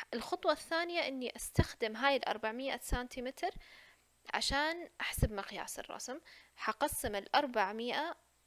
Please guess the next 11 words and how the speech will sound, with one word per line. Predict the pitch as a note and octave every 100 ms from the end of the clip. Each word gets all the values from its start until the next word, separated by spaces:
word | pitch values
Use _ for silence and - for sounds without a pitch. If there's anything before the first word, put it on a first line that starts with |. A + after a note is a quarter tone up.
| -
أربعمية | G#3 G3+ G#3 B3
سنتيمتر | - C4 B3 - B3 - F4 F4 _ -
على | - C#4 D4+
المية | C4 A3+ F#3 F#3+ -
اللي | G#3 G3
هو | A3+
مقياس | G#3+ - G3+ -
الرسم | F#3+ F#3+ - F3
واحد | G3+ - -
إلى | F#3 F#3
مائة، | F#3 -